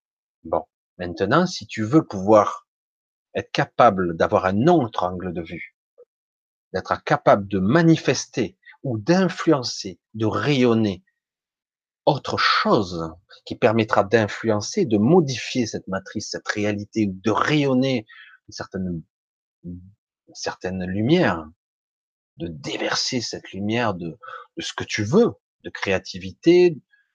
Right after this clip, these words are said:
d'équité, de bonheur, de joie, il va falloir le dépasser.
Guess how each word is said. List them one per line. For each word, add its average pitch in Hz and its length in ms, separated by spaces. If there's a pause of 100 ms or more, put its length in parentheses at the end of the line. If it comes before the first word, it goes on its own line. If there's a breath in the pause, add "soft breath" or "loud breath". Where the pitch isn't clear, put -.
(120)
d'équité, 156 800
de 117 120
bonheur, 104 600
de 98 100
joie, 113 380 (1700)
il 107 40
va 104 40
falloir 127 320
le 113 100
dépasser. 104 760